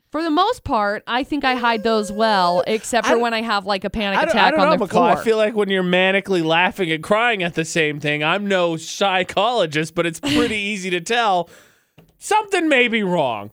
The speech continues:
Speaker 2: I mean, I, I'm no, uh, <laughs> I'm not a learned guesser of the human emotions, but I feel like something's not going well here.
Speaker 1: Well, that's, that's what I'm saying. Aside from that part when I end up having, like, you know, a totally crazy breakdown.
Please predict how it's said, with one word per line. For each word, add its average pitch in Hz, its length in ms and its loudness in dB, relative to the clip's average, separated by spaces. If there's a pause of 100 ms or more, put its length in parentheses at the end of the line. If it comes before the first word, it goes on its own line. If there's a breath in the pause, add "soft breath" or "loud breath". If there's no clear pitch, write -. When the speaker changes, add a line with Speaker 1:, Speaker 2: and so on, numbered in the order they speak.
(120)
Speaker 2:
I 226 100 2
mean, 262 160 0
I, 302 200 0
I'm 294 200 -2
no, 294 380 4
uh, 208 360 2 (100)
<laughs> 294 100 0
I'm 294 180 -2
not 311 180 2
a 233 60 2
learned 240 680 0 (380 loud breath)
guesser 269 540 0
of 220 200 0
the 220 180 2
human 240 240 0
emotions, 220 560 0
but 233 100 0
I 233 80 2
feel 370 320 2
like 208 240 2
something's 208 460 -2
not 196 240 -2
going 175 300 0
well 147 280 0
here. 120 320 -6
Speaker 1:
Well, 370 220 2
that's, 403 440 0
that's 359 340 -4
what 320 140 -6
I'm 285 120 0
saying. 202 640 -8
Aside 277 360 -4
from 262 160 -2
that 233 220 -4
part 196 220 -2
when 185 160 -6
I 180 100 -4
end 180 140 -4
up 175 80 -6
having, 180 340 -8
like, 165 220 -8
you 202 100 -6
know, 170 220 -6
a 165 580 -16
totally 156 300 -10
crazy 180 340 -10
breakdown. 240 600 -10